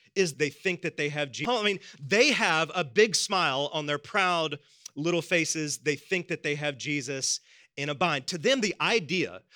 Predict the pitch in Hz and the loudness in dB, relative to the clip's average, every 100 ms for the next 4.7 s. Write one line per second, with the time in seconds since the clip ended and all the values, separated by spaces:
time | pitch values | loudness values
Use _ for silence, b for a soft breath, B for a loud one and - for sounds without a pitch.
0 | B B 113 170 165 165 156 160 214 240 | B B 0 2 2 0 0 2 4 2
1 | 233 190 208 180 202 190 127 131 156 160 | 0 -2 -2 0 2 2 -2 -2 -4 -2
2 | 147 - - - 208 240 202 202 147 139 | -6 -2 0 2 2 0 0 -2 -2 -6
3 | 127 117 B B 170 - - 262 294 311 | -8 -10 B B -2 0 2 4 4 4
4 | 285 302 196 127 120 - | 0 0 -2 -2 -4 -6